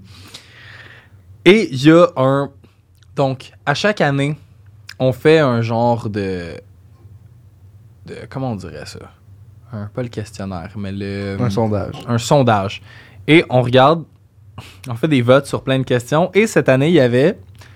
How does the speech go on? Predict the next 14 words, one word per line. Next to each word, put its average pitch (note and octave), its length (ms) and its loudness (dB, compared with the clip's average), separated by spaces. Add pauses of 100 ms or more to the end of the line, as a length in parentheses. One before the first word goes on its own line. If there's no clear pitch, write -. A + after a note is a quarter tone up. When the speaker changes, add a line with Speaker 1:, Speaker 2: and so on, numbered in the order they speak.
(220)
Speaker 1:
qui - 240 6
a F#3+ 80 8
le A#2+ 120 2
plus C#3+ 280 0
de B2 120 2
chances C3+ 380 0
de A2 100 -4
coucher D3 600 -2 (240)
<laughs> - 260 -14
avec D3 200 2
la B2 200 4
mère C#3 360 4
de A#2+ 140 0
Zach ? A#2 500 -4